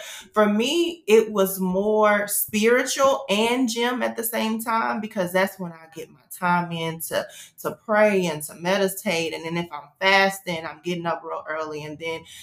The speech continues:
that gym, it just kinda went along with it too. So it was about three, four years ago because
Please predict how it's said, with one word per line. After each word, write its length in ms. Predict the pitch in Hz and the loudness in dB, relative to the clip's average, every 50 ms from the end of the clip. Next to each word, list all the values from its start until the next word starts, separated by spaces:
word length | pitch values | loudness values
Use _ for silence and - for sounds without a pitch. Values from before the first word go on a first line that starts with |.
| - _ _ | -20 _ _
that 280 | - 156 117 - - - | 2 2 2 2 0 -6
gym, 640 | - - - 185 208 226 233 233 220 202 185 175 - | -14 -10 -4 0 2 4 6 6 4 4 2 0 0
it 240 | - 190 190 180 175 | 2 2 2 2 4
just 260 | 196 190 185 190 - | 2 2 2 2 -4
kinda 380 | - 208 190 185 180 165 147 139 131 - - _ _ - | -10 -10 -10 -8 -6 -6 -6 -8 -10 -12 -18 _ _ -2
went 180 | 190 208 214 | 0 4 6
along 480 | 208 196 196 190 196 196 190 185 185 180 | 6 6 8 6 6 6 6 4 2 0
with 220 | 196 214 - - | -2 -2 -2 -6
it 140 | 220 - - - | -10 -12 -10 0
too. 420 | - 370 403 392 339 269 190 196 | 4 6 8 8 6 6 2 -4
So 600 | - - - 208 202 196 196 196 185 156 - - | -4 2 4 6 8 8 8 8 6 4 0 0
it 340 | 202 254 427 453 453 - - | 0 2 2 2 0 -2 -6
was 160 | - 494 480 480 508 523 | -8 -8 -8 -8 -8 -8
about 260 | - - - - - | -8 -8 -8 -8 -10
three, 200 | 427 381 392 370 - _ | -8 -8 -8 -8 -10 _
four 200 | 269 262 247 247 | -18 -18 -16 -16
years 260 | 226 226 233 254 - | -14 -12 -12 -10 -8
ago 280 | - 220 208 196 190 190 | -8 -4 0 0 0 0
because 240 | 208 240 285 277 | 0 0 0 0